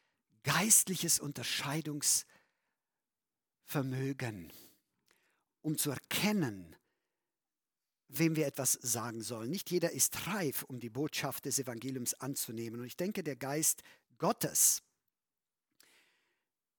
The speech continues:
er ist derjenige, der uns, der uns da wirklich leiten muss und der auch, der auch Vorarbeit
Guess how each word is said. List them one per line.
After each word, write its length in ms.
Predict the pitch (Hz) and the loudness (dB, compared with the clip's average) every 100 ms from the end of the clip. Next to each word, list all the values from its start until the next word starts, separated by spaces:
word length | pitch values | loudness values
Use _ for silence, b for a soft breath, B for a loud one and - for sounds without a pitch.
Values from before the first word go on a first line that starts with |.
| _ _ _ _ _ _ _ _ _ _ _ _ _ | _ _ _ _ _ _ _ _ _ _ _ _ _
er 260 | 185 220 - | 4 4 4
ist 280 | 202 - | 4 6
derjenige, 540 | 175 180 185 180 170 160 | 6 2 2 -2 0 0
der 240 | 170 175 | 2 2
uns, 380 | 165 165 - - - _ - | 0 6 6 6 2 _ -4
der 120 | 165 | -2
uns 200 | 175 - | 0 0
da 200 | 180 151 | 0 -2
wirklich 640 | 151 170 - 196 185 - - | 0 -2 0 -2 -2 -4 -2
leiten 560 | 156 147 214 294 214 156 | 2 4 4 2 0 0
muss 220 | 185 - | 0 0
und 360 | - 175 - 175 | 0 0 2 6
der 280 | 220 240 | 6 6
auch, 360 | 170 185 247 - - - B B B B _ _ _ _ _ | 4 6 6 2 -6 -10 B B B B _ _ _ _ _
der 220 | 190 196 | 2 4
auch 340 | 185 190 180 - | 6 4 2 -2
Vorarbeit 1500 | - - - - - 240 320 330 175 156 135 120 123 - - | -2 0 2 2 6 8 8 6 6 6 6 0 -2 -6 -10